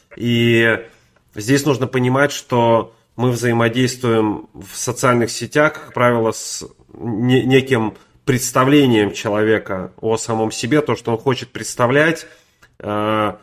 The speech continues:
его самой лучшей частью, но при этом необходимо делать какой-то ресерч, особенно если дело касается таких важных вещей, как мастер в том или ином виде. И вот ты очень прикольно сказал, э, смотреть в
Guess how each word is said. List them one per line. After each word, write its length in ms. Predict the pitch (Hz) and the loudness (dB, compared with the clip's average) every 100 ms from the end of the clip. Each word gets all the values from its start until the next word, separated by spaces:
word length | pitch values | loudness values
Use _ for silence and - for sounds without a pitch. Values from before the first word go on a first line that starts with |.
| _ | _
его 240 | - 123 135 | -2 2 2
самой 300 | 131 131 127 | 2 0 2
лучшей 260 | 131 - | 0 -2
частью, 400 | 120 151 175 - | -2 0 0 0
но 80 | 117 | -4
при 160 | 113 123 | 0 0
этом 200 | 131 127 | 0 0
необходимо 560 | 117 113 117 117 120 107 | -2 -2 -2 -2 0 0
делать 300 | 123 113 101 | 0 -2 -4
какой-то 400 | 107 113 110 107 | -6 -4 -2 -2
ресерч, 640 | 107 - 143 143 147 - - - _ | -4 0 2 2 0 -10 -20 -20 _
особенно 440 | - 107 143 139 123 | -6 -2 0 0 0
если 200 | 120 120 | -2 -4
дело 260 | 117 123 | 0 0
касается 840 | 113 117 - 120 120 - 113 110 - - _ _ | 0 -4 -4 -2 -4 -4 -4 -4 -6 -20 _ _
таких 320 | 113 110 120 | -6 -4 -2
важных 380 | 147 147 117 110 | 0 0 -2 -6
вещей, 340 | 117 - 139 139 | -8 -2 0 0
как 240 | 113 - | -4 -4
мастер 520 | 113 117 - 117 104 - - - - | -2 -2 -2 -4 -4 -12 -20 -20 -20
в 120 | - | -6
том 200 | - 123 120 | 0 2 0
или 80 | 113 | 0
ином 240 | 117 117 | 0 0
виде. 280 | 127 185 139 | 0 0 0
И 40 | |
вот 380 | 110 110 - _ | 0 0 -6 _
ты 80 | 135 | 2
очень 260 | 127 131 | 2 -2
прикольно 400 | 123 127 131 131 | -4 -2 0 0
сказал, 640 | 117 - 120 147 180 180 180 - - - _ _ _ _ - | -2 -4 0 4 4 2 -4 -20 -20 -20 _ _ _ _ -12
э, 280 | 110 107 95 | -6 -4 -4
смотреть 880 | - 131 120 117 135 143 139 - - _ _ _ _ _ _ _ _ - _ _ _ - | -6 -2 0 2 2 2 0 -6 -16 _ _ _ _ _ _ _ _ -20 _ _ _ -16
в 680 | 107 110 120 113 107 95 | -6 2 4 6 4 -2